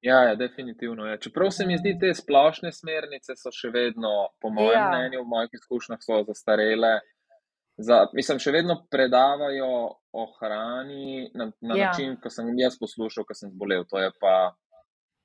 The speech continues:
Speaker 1: koliko? Osemnajst let nazaj. A,
Speaker 2: No,
Speaker 1: tako da
Speaker 2: vidiš. Ja.
Speaker 1: jaz mislim, da je tule res potrebno čim prej tole, eh, posodobiti vse skupaj, no.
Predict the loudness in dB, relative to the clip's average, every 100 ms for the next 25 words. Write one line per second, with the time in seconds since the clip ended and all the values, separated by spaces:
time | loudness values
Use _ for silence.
0 | _ -8 -8 -12 _ -8 -8 -8 -8 -8
1 | -6 -8 -6 -4 -2 -4 _ _ -16 -12
2 | -10 -8 -6 -4 -4 0 2 2 -2 -6
3 | -20 _ _ _ -4 0 2 4 6 6
4 | 2 -2 -2 2 4 4 4 4 4 0
5 | -8 -2 0 0 -2 -2 -2 -4 -6 -10
6 | -6 -4 -2 -4 -6 -4 -2 -4 -6 -10
7 | -8 -10 -10 -10 -8 -6 -6 -6 _ _
8 | -20 -20 -14 -12 -12 -16